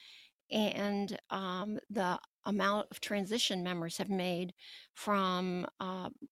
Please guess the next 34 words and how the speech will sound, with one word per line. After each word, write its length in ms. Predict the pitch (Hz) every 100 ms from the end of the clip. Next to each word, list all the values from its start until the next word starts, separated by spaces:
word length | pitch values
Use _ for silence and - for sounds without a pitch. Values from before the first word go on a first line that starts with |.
| _
spending 380 | - - 254 233
their 100 | 175
time 280 | - 175 175
in 80 |
branches 420 | 175 175 180 185 -
or 60 |
going 240 | - 208 226
to 100 | -
branches 540 | - 180 170 - 165
for 180 | - 185
their, 320 | 190 170 - -
uh, 320 | - _ -
uh, 260 | - - - - - _ -
their 120 | 196
business 420 | 202 196 185 -
needs, 380 | 190 175 175 - - - - _
accounting 380 | 208 190 180 175
needs, 380 | 165 165 - -
um, 440 | - 170 151 143 - _ _ _ - - _ -
uh, 120 | 143
monetary 540 | 156 156 160 202 175
needs, 400 | 170 165 175 175 -
and, 460 | 190 185 180 185 196 - - - _ -
um, 420 | 185 170 185 196 -
transitioning 600 | - 214 196 202 - 190 180
to 100 | 175
dig-, 380 | 165 185 - - -
digital. 480 | 226 226 180 - - _ - - -
And 120 | 185
we 80 | 202
had 180 | 208 190
a 60 |
very 320 | 170 185 202 196
significant, 920 | - 175 185 - 196 196 170 -